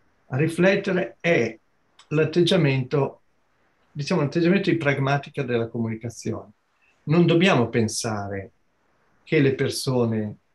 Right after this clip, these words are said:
siano interessate alle cose che noi possiamo dire loro,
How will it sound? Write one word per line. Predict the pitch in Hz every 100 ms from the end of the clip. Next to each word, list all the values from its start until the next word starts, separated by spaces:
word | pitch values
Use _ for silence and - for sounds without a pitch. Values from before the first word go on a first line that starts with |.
| _ _ _ _ _ _
siano | - - 160 139 120
interessate | 117 110 131 120 117 - 117 113 - 117 104 - _
alle | 131 120 117
cose | 123 120 113 113
che | - 110 107 107
noi | - 120 117 110 107 104 -
possiamo | - 120 - 110 110
dire | 113 107 101
loro, | 98 98 95